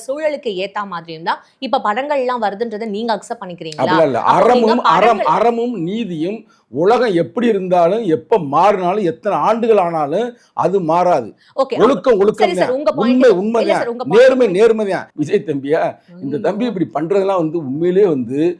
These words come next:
Speaker 2: இன்னைக்கு இருக்கிற இளைஞர்கள் பூரா இவங்களை காட்டு மிராண்டி மாதிரி சும்மா போயிட்டு அந்த ஏரியா பூரா என்ன பண்ணிருக்காங்க தெரியுமா? தெரியாது. கேள்விப்பட்டீங்களா?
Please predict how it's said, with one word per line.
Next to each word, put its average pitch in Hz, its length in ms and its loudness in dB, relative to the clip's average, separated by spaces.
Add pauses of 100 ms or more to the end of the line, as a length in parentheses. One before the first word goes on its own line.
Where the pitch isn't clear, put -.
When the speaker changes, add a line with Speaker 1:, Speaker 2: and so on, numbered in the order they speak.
(140)
Speaker 2:
இன்னைக்கு 143 240 0
இருக்கிற 233 280 -4
இளைஞர்கள் 202 480 0
பூரா 175 220 -2
இவங்களை 165 200 -4
காட்டு 185 320 -6
மிராண்டி 170 320 -2
மாதிரி 190 240 -2
சும்மா 185 200 -2
போயிட்டு 147 560 -4 (120)
அந்த 160 260 2
ஏரியா 226 200 6
பூரா 180 140 0
என்ன 175 180 0
பண்ணிருக்காங்க 151 340 -4
தெரியுமா? 135 160 -4
தெரியாது. 131 320 -6
கேள்விப்பட்டீங்களா? 131 520 -4